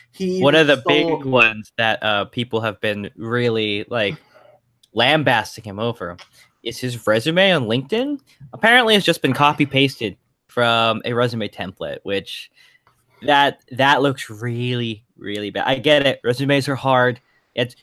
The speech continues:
Speaker 2: it's a lot of tough work, but to simply copy-paste and not even change a word here or there, it's a really bad look, man.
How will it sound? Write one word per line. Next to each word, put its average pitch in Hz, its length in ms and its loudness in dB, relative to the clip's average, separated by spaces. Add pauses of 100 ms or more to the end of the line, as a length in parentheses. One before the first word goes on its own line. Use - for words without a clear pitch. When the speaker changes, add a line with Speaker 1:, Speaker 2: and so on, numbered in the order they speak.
Speaker 2:
it's 117 220 -10
a 117 60 -6
lot 127 320 4
of 131 120 0
tough 127 280 -2
work, 120 360 -2 (300)
but 120 160 -6
to 120 80 -10
simply 131 300 -6
copy-paste 127 720 -2
and 117 80 -6
not 120 140 -4
even 117 180 -4
change 117 300 -8
a 110 60 -4
word 107 240 -6
here 107 280 -4
or 104 40 -6
there, 117 380 0 (760)
it's - 120 -20
a 113 40 -8
really 131 220 4
bad 127 220 4
look, 127 220 2
man. 113 320 -2